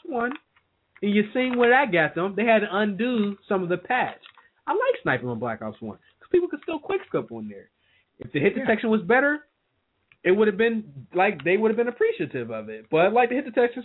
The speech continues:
Speaker 1: sucks, so sometimes your bullets wouldn't hit. But sniping is out of fucking control. Shotguns are out of control. Target finders are out of control. All that shit needs to be fixed.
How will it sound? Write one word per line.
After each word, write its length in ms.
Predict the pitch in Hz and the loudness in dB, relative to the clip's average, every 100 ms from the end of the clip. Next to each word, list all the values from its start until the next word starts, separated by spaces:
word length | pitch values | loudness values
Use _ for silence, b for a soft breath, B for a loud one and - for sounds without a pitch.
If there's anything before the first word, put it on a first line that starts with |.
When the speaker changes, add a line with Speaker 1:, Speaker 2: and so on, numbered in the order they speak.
| - | 0
Speaker 1:
sucks, 240 | 190 - | 0 2
so 100 | 190 185 | -2 -2
sometimes 440 | 196 208 185 185 | -4 0 0 2
your 100 | 180 | 0
bullets 320 | 156 170 165 | 0 0 -2
wouldn't 280 | 151 165 160 | -2 -4 0
hit. 240 | 226 196 | 0 0
But 120 | 151 151 | -2 -6
sniping 340 | 190 233 247 208 | 0 0 2 0
is 100 | 160 | 0
out 220 | 151 190 214 | 2 4 2
of 80 | - | 0
fucking 300 | 208 208 202 | -2 -2 -6
control. 560 | 214 240 269 233 - b b b b - - - | -4 -2 -2 -2 -6 b b b b -4 -4 4
Shotguns 480 | 180 226 214 214 185 | 4 4 4 4 4
are 60 | |
out 180 | 131 147 | 2 2
of 80 | 160 | 0
control. 540 | 196 - 269 247 - - | -4 0 2 2 -2 0
Target 300 | 143 175 202 | 2 2 2
finders 360 | 196 196 196 185 | 0 2 2 2
are 80 | 156 | 0
out 180 | 127 139 | 0 0
of 60 | |
control. 380 | - 170 226 233 | -2 -6 -2 -2
All 220 | 113 123 151 | 0 0 0
that 160 | 202 208 | -2 -2
shit 160 | 214 220 - _ _ | 0 0 -2 _ _
needs 280 | 147 139 160 | -2 0 0
to 80 | 175 | 0
be 420 | 147 147 156 185 _ _ _ _ _ - | 4 4 4 0 _ _ _ _ _ 0
fixed. 320 | 523 480 - | 2 2 -2